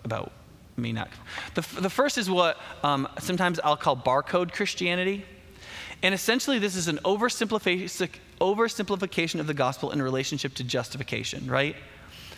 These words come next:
What we believe is, is that Jesus died in our place. The guilt and penalty of our sin was put on him.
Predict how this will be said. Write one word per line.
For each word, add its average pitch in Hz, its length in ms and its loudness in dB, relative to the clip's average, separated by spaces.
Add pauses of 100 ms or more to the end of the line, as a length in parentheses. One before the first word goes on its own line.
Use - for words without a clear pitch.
(260)
What 196 260 4
we 262 120 4
believe 185 400 2
is, 135 240 -2
is 127 120 -6
that 127 160 -2
Jesus 175 500 2
died 139 420 4
in 135 140 -2
our 123 140 0
place. - 560 -6 (1120)
The 139 100 2
guilt 185 400 4
and 180 120 -2
penalty 185 280 2
of 165 60 2
our 147 100 4
sin 156 160 -2
was 143 100 0
put - 180 -2
on 120 100 2
him. 202 440 2